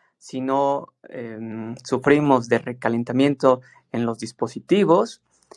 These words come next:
Y pues nada, va a ser el procesador he-, de hecho de los Galaxy S veintidós de este año, pero está todavía en duda si va a llegar una primera tanda con Snapdragon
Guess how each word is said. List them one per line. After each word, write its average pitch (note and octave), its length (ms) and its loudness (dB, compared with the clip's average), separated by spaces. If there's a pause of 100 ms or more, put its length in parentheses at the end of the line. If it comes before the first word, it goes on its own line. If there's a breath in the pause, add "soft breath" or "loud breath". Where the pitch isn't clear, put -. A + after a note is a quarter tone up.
(680 soft breath)
Y G3+ 360 2
pues E3 380 2
nada, B2 460 0
va C3 200 0
a B2+ 60 0
ser C3 220 -2
el B2 100 -8
procesador B2 600 -2 (160)
he-, C3 240 -2 (160)
de B2+ 180 0
hecho C3+ 320 0
de A2+ 160 -4
los A2+ 500 -12
Galaxy A#2+ 540 0
S A#2+ 180 -6
veintidós B2 680 0
de A#2 140 -4
este B2 260 -2
año, D#3+ 420 2 (560)
pero C3+ 400 4 (140)
está D#3+ 340 0
todavía D#3+ 360 -2
en D#3 100 -10
duda D#3 320 0
si - 160 -16
va C3+ 160 0
a D3 60 -4
llegar C#3 260 0
una C#3+ 100 -8
primera C#3 300 -4
tanda C3 240 -6
con B2 200 -8
Snapdragon D#3+ 760 2